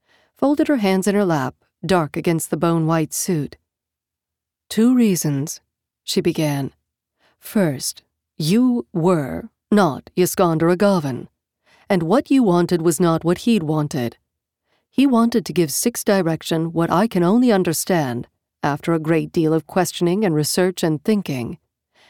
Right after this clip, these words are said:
as an immortality machine. A machine that would put my friend, my lord, my emperor, in the body of a child,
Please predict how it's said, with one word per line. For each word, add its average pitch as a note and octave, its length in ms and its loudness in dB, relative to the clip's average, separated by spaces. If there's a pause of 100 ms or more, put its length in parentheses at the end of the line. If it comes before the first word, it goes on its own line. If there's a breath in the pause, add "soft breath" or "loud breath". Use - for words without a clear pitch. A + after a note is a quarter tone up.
(140 soft breath)
as E3+ 140 0
an F3+ 200 2
immortality G3 800 2
machine. E3+ 720 -2 (760 soft breath)
A - 60 -12
machine B3 460 0
that A3+ 120 2
would E3+ 180 -6
put - 220 -6
my F3 200 0
friend, D#3 600 -4
my F3+ 200 2
lord, F3+ 500 0
my F#3 360 2
emperor, E3+ 640 -2 (560 soft breath)
in C4 200 4
the D#4+ 60 4
body A3 340 2
of F#3+ 80 0
a F#3 60 0
child, F#3 640 -4